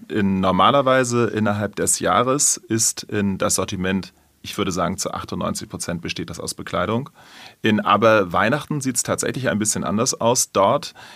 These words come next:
in versuchen wir auch branchenübergreifend zu denken. Das heißt, Produkte mit ins Sortiment zu nehmen, die man normalerweise sonst bei uns nicht erwarten würde, wie zum Beispiel eben Weihnachtsdekoration. Und das ist sicherlich in ein guter Frequenzbringer für unsere Stores.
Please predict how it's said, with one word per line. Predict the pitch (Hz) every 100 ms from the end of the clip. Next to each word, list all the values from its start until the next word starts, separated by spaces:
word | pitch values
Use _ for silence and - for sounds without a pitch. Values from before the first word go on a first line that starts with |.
| -
in | - 113
versuchen | 117 98 120 - 113
wir | 113 -
auch | 104 101 -
branchenübergreifend | 92 107 120 113 98 95 90 - 120 - 123
zu | 127
denken. | 131 131 143 165 - - - _
Das | 104 -
heißt, | 107 104 - -
Produkte | - 104 110 135
mit | 113 -
ins | 104
Sortiment | 98 98 95 92 98
zu | -
nehmen, | 95 95 113 127 127 113
die | 110 110 107 104
man | 101
normalerweise | 95 95 101 110 101 95
sonst | 87 104 113
bei | -
uns | 78 101 -
nicht | 101 -
erwarten | 90 90 85 87 85
würde, | 98 123 151 165 - _
wie | 107 117
zum | - 104
Beispiel | - 98 - -
eben | 90
Weihnachtsdekoration. | 85 113 120 113 120 104 107 110 110 113
Und | - 120 123 123 - - - -
das | - -
ist | -
sicherlich | 113 117 101 104 107 -
in | 104 101 98 90
ein | - 98 101
guter | 101 135 127
Frequenzbringer | - 107 - 107 120 107 104 101
für | 104 - 110
unsere | 107 98 82
Stores. | - - 110 143 -